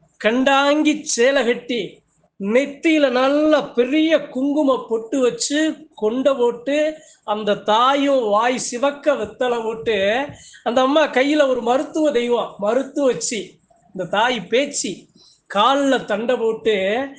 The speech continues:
அந்த அம்மா என்ன பண்ணுது அப்படின்னா ஒரு காட்சி கொடுக்குது. இது இரண்டாவது. சரி,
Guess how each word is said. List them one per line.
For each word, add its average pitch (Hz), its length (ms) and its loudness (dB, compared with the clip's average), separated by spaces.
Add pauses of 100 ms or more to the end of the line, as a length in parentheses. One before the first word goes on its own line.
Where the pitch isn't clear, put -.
(240)
அந்த 202 240 0
அம்மா 233 240 2
என்ன 226 160 0
பண்ணுது 214 320 -2
அப்படின்னா 190 640 -2 (420)
ஒரு 208 180 -4
காட்சி 220 360 -2
கொடுக்குது. 180 320 -12 (720)
இது 294 540 2 (120)
இரண்டாவது. 233 680 2 (280)
சரி, - 280 -2